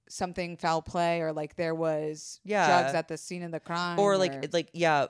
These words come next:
Speaker 2: foul play's not suspected or, like, you know.
Speaker 1: Yeah, that's why it makes me think it could potentially just be heart attack or something.
Speaker 2: I mean, it, what's that about too? Like, I am, I am so guilty of this. Whenever I see that someone's passed away,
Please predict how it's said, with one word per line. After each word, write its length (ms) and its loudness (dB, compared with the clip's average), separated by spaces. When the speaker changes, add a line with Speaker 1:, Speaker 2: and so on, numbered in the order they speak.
Speaker 2:
foul 220 4
play's 260 -4
not 400 -2
suspected 880 -2
or, 180 0
like, 480 -4
you 140 -8
know. 180 -2
Speaker 1:
Yeah, 360 -2
that's 240 -2
why 160 2
it 120 -2
makes 300 -12
me 120 -10
think 180 -10
it 160 -12
could 240 -8
potentially 500 -10
just 300 -14
be 420 -18
heart 200 -14
attack 220 -18
or 60 -20
something. 400 -20
Speaker 2:
I 100 -10
mean, 400 -8
it, 140 -4
what's 280 -6
that 240 -4
about 240 -2
too? 200 -10
Like, 200 -8
I 140 2
am, 360 -4
I 140 -4
am 160 -6
so 240 -4
guilty 300 -6
of 80 -10
this. 180 -6
Whenever 300 -4
I 60 -2
see 200 -10
that 160 -14
someone's 320 -8
passed 340 -6
away, 380 -4